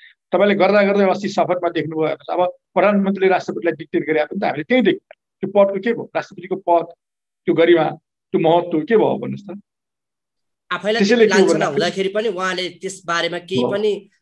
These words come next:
Speaker 2: उल्टो स-, अध्यादेश लिएर आएर त्यसलाई वैध बनाइदिँदै हुनुहुन्छ।
Speaker 1: उहाँ, उहाँलाई त केही छँदै छैन। उहाँ आफू राष्ट्रपति हुन् भन्ने नै उहाँलाई आभास छैन। अनि त्यसपछि के गर्नु?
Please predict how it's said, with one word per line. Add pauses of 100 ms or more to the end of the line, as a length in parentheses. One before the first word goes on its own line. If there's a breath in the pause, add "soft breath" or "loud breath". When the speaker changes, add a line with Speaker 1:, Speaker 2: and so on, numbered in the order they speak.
(140)
Speaker 2:
उल्टो
स-, (360)
अध्यादेश
लिएर
आएर
त्यसलाई
वैध
बनाइदिँदै
हुनुहुन्छ। (1080)
Speaker 1:
उहाँ,
उहाँलाई
त
केही
छँदै
छैन। (120)
उहाँ
आफू
राष्ट्रपति
हुन्
भन्ने
नै
उहाँलाई
आभास
छैन। (560)
अनि
त्यसपछि
के
गर्नु?